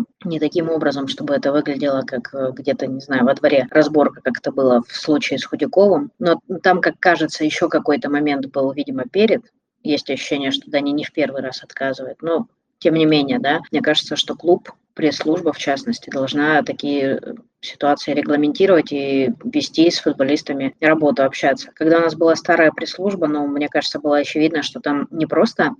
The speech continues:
а, с ребятами разговаривали о том, как общаться с прессой, а иногда писали им какие-то тексты, ну, то есть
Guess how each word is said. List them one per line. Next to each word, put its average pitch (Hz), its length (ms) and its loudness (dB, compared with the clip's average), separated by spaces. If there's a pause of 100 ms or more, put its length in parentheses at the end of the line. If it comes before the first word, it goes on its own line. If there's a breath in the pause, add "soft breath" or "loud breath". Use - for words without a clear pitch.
а, 139 280 -2
с 139 140 -8
ребятами 151 460 0
разговаривали 143 560 0
о 139 100 0
том, 143 180 -4
как 127 160 -4
общаться 139 420 -6
с - 60 -12
прессой, 165 440 2
а 135 100 2
иногда 135 280 0
писали 147 340 -4
им 151 100 -6
какие-то 151 400 -4
тексты, 139 460 -4
ну, 147 80 -6
то 160 80 0
есть - 220 -4